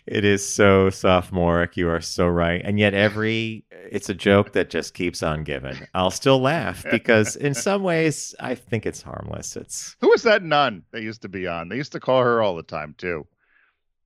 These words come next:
Speaker 1: Oh,
Speaker 2: Um,
Speaker 1: was she
Speaker 2: Mother, uh, um,
Speaker 1: Mother Teresa?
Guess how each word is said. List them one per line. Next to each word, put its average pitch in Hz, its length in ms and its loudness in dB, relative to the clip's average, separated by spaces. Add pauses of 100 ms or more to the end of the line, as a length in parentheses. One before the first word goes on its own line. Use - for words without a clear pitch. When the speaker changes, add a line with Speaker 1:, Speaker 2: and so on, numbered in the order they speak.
Speaker 1:
Oh, 123 340 6
Speaker 2:
Um, 87 460 -4 (460)
Speaker 1:
was 123 160 -4
she 98 80 -4
Speaker 2:
Mother, 95 800 -4
uh, 85 40 -4 (180)
um, 80 100 -8
Speaker 1:
Mother 117 200 0
Teresa? 113 540 -2